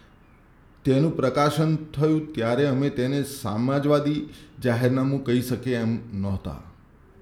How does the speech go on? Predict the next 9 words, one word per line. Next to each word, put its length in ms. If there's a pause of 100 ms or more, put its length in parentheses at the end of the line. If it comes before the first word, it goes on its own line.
(920)
અઢારસો 460
સુડતાલીસમાં 800
બે 140
પ્રકારના 460
માણસોને 640
સમાજવાદીઓ 720
ગણવામાં 480
આવતા 400
હતા. 240